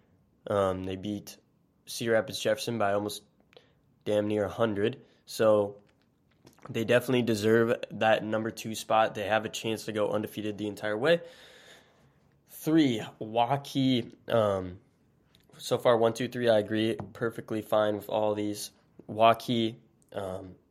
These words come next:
the toughest loss, you could say the best loss, I guess, which is kind of a bad saying, but, um, with that loss against Waukee Northwest, they slide down to three. Um,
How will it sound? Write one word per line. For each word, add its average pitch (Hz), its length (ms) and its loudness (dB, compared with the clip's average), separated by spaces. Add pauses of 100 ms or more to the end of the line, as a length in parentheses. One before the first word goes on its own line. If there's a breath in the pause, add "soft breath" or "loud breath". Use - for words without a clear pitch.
(160)
the 104 100 -6
toughest 127 760 -2
loss, 123 420 0
you 117 80 -12
could 110 160 -10
say 120 180 -2
the 104 100 -4
best 92 500 -6
loss, 113 420 -4
I 117 80 -6
guess, 123 420 -8 (300 soft breath)
which - 180 -10
is 101 100 -10
kind 110 180 -4
of 98 100 -8
a 95 60 -12
bad 110 500 -4
saying, 127 420 -4
but, 104 260 -2 (360 loud breath)
um, 92 400 -2 (200)
with 107 200 -10
that 110 180 6
loss 110 360 4
against 107 240 -6
Waukee 104 300 -2
Northwest, 110 460 -2
they 104 80 -2
slide 107 320 -2
down 104 220 0
to 104 40 -6
three. 175 600 -6 (500 soft breath)
Um, 113 400 4